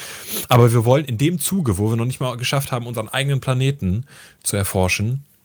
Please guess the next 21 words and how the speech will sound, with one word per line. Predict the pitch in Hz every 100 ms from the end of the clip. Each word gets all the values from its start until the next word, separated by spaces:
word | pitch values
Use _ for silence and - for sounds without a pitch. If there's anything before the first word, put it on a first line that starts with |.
| _
auch | 120
schon | - 113
direkt | 107 110
das | 104
All | 107 104
erforschen. | 80 - 82 - 82
Wir | 82
wollen | 110 143 113
wissen, | 117 120 117 120 - _ _ -
was | 120 -
da |
draußen | 104 98 98 95
ist. | 98 - - - - -
Gibt | -
es | 98 -
Leben? | 101 98 80 73
Wie | 95
viele | - 92
Galaxien | 90 87 - - 110
gibt | 90 85 -
es? | 85 -